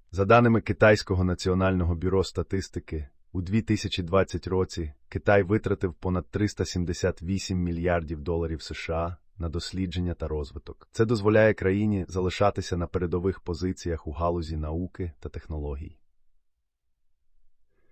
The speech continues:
Ще одним важливим фактором є розвиток цифрової економіки в Китаї. Країна активно впроваджує цифрові технології у всі сфери життя,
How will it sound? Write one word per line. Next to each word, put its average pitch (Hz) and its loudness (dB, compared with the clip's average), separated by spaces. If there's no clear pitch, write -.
Ще - 4
одним 113 8
важливим 101 4
фактором 85 0
є 82 0
розвиток 90 0
цифрової 87 -2
економіки 80 -4
в - -16
Китаї. - -10
Країна 104 4
активно 107 0
впроваджує 95 2
цифрові 90 -4
технології 87 -2
у - -12
всі - -6
сфери 80 -6
життя, 73 -8